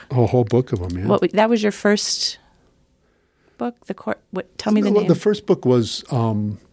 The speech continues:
Speaker 1: uh, The Lawyer Who Died in the Courthouse Bathroom.
Speaker 2: Yes.
Speaker 1: That's not all lawyer poems, but
Speaker 2: Okay.
Speaker 1: there's several in there.
Speaker 2: Okay.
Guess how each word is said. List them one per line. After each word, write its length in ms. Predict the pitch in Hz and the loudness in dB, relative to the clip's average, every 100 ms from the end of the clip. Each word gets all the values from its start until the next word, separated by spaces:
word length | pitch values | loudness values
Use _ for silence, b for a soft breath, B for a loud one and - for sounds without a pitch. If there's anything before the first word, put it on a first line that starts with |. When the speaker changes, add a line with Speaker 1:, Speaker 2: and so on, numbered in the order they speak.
| _ _ - _ _ _ _ _ _ _ _ _ _ _ - | _ _ -14 _ _ _ _ _ _ _ _ _ _ _ -4
Speaker 1:
uh, 200 | 117 107 | -4 -2
The 100 | 107 | -2
Lawyer 440 | 117 127 135 139 | 2 4 4 4
Who 140 | 113 120 | 2 0
Died 360 | 95 113 107 | 2 2 4
in 80 | 110 | 2
the 80 | 95 | 0
Courthouse 480 | - 113 98 95 - | -2 -2 0 -2 -6
Bathroom. 680 | - 104 98 - 92 85 98 | -4 -2 -2 -6 -8 -10 -8
Speaker 2:
Yes. 460 | 196 196 - - - | -4 -2 -4 -8 -4
Speaker 1:
That's 240 | 143 143 | -4 0
not 200 | 185 165 - | -2 -2 -2
all 260 | 131 127 | 0 2
lawyer 240 | 117 104 104 | 2 2 0
poems, 460 | - 92 85 87 | -4 -8 -8 -10
but 200 | - - | -4 -2
Speaker 2:
Okay. 160 | 95 185 | 0 0
Speaker 1:
there's 140 | 165 | 0
several 460 | 156 - 110 104 92 | 0 0 2 2 0
in 240 | - 85 | -2 -8
there. 160 | 85 87 | -8 -4
Speaker 2:
Okay. 360 | - 180 - - | 0 0 -2 -12